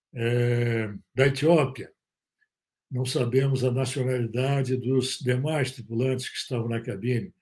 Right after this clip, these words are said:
mas isso oferece também certos desafios de relacionamento, de C R, de C R M, e é um fato também importante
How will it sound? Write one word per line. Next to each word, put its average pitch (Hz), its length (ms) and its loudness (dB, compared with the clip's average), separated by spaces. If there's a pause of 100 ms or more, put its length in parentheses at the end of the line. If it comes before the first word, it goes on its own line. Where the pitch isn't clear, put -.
(360)
mas 156 240 -4
isso 147 260 0
oferece 185 640 0
também 131 300 2
certos 160 420 -2
desafios 135 840 -2
de 117 120 -8
relacionamento, 135 920 0
de - 80 -18
C 143 160 -6
R, 131 240 -2
de 131 100 -10
C 135 120 -2
R 123 260 0
M, 175 260 0 (540)
e 202 80 -4
é 233 80 0
um 240 80 -2
fato 170 400 -2
também 151 280 -2
importante 143 840 0